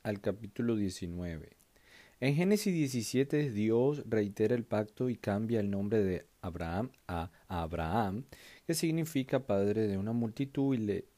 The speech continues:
da la señal de la circuncisión.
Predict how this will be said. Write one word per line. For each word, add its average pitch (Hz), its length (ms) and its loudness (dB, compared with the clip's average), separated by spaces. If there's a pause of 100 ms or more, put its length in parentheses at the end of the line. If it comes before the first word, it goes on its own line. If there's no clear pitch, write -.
(140)
da 104 360 0
la 110 160 0
señal 98 500 -2
de 98 160 0 (320)
la 208 100 4
circuncisión. 101 920 -4